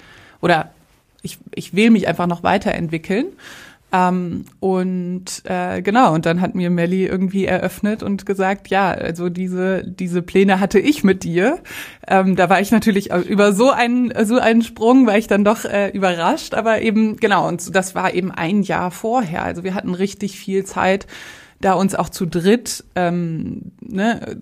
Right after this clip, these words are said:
kennenzulernen und, ähm, auch verschiedene Vorstellungen, was Nushu in der Zukunft für uns ist,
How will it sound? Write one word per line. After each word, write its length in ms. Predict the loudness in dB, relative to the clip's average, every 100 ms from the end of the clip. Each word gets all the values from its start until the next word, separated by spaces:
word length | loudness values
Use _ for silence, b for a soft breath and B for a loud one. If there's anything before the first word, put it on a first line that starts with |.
| -4
kennenzulernen 880 | 0 2 2 0 0 -2 -2 -2 -4
und, 380 | -4 -6 -8 -6
ähm, 440 | -6 -6 -8 -10 -8
auch 240 | -10 -12 -20 _ -20 -20 _ _
verschiedene 840 | -6 -4 -2 -2 0 -2 -2 -4 -8 -14 b b b b b b b -20 -8
Vorstellungen, 1000 | 2 2 4 2 2 2 -2 -4 -8 -10
was 340 | -6 -4 -2 0
Nushu 340 | 0 0 -2
in 100 | -2
der 100 | -2
Zukunft 560 | -2 -4 -2 -2 -4 -6
für 120 | -4
uns 200 | -4 -4
ist, 380 | -2 -4 -4 -14